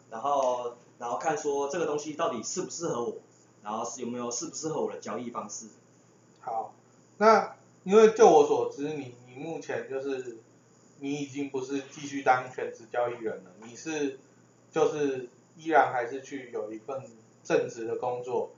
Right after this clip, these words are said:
Speaker 2: 然后交易变成你闲暇时候的兴趣，那是什么导致于你，你想要这样子去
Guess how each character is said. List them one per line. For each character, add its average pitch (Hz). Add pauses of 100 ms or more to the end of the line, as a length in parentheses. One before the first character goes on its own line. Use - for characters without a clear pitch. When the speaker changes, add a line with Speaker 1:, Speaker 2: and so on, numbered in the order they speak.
(260)
Speaker 2:
然 156
后 170
交 160
易 165
变 147
成 117
你 107
闲 120
暇 113
时 113
候 120
的 110
兴 117
趣， 113 (360)
那 160
是 175
什 135
么 113
导 110
致 135
于 110
你， 107 (840)
你 117
想 117
要 123
这 139
样 120
子 110
去 110